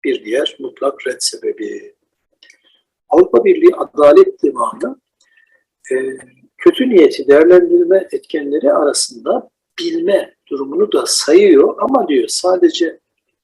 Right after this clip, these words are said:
bilme tek başına kötü niyeti göstermez diyor.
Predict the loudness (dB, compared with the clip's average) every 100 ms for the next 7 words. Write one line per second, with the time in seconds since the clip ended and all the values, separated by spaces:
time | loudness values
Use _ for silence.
0 | -14 -10 -8 -6 -8 -6 -8 -8 -12 -16
1 | -16 -10 -12 -12 -8 -6 -6 -10 -14 -16
2 | _ -20 -20 _ _ _ _ _ _ _
3 | _ _ _ -20